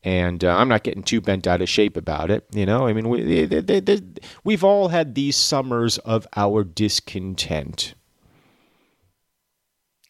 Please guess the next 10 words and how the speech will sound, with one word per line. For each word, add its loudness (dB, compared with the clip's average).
When -4
the -2
flower 4
of -2
youth 4
is 0
in 0
high 0
bloom, 0
and 0